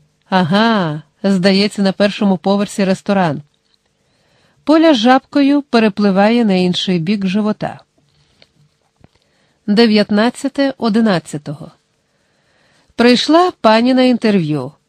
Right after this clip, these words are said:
Десь так воно має називатися. Не журналістка прийшла розпитувати, вести розмову, а якійсь пані схотілося побалакати, донести свої переконання або невігластво.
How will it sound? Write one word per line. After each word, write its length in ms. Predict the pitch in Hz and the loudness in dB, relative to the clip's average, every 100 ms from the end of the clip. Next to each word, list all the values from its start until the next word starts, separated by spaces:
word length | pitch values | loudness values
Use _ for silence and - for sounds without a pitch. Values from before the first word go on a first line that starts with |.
| _ _ - | _ _ -4
Десь 300 | 277 311 - | 0 0 0
так 220 | 254 - | -2 0
воно 180 | 226 214 | 0 2
має 240 | 208 190 | 2 2
називатися. 760 | 185 170 170 147 143 156 - - - _ _ _ _ - | 0 -2 -2 -4 -6 -12 -14 -18 -20 _ _ _ _ -2
Не 180 | 285 320 | 0 2
журналістка 800 | 262 226 202 185 190 - - 240 | 2 2 2 2 -2 -4 -6 -6
прийшла 680 | - 247 - 254 247 247 254 | -2 -2 -2 -2 -2 0 -2
розпитувати, 840 | 254 - 254 240 247 240 247 233 - _ | -2 -2 -4 -2 -2 -4 -4 -8 -12 _
вести 400 | 247 240 - 240 | -2 -2 0 -2
розмову, 600 | 233 220 220 226 220 214 - _ _ _ _ _ _ - | 0 0 0 -2 -2 -6 -8 _ _ _ _ _ _ 0
а 80 | 254 | 2
якійсь 600 | 247 247 302 302 - - | 2 2 0 0 -2 -4
пані 420 | 240 240 269 294 | 2 2 2 -2
схотілося 680 | - 247 - 247 254 277 | -2 -2 0 -2 -2 -4
побалакати, 840 | - 294 254 254 233 214 214 208 202 - _ _ _ _ _ _ | -2 0 2 2 2 -2 -8 -8 -10 -14 _ _ _ _ _ _
донести 640 | 220 226 285 302 - 320 302 | -2 2 4 2 0 -2 -2
свої 320 | - 254 247 | 0 0 2
переконання 840 | 233 226 208 220 247 277 277 294 277 | 2 0 0 0 2 2 0 0 0
або 320 | 226 202 254 | -2 0 2
невігластво. 800 | 262 240 180 151 147 - - 78 | 2 2 0 -2 -6 -10 -16 -16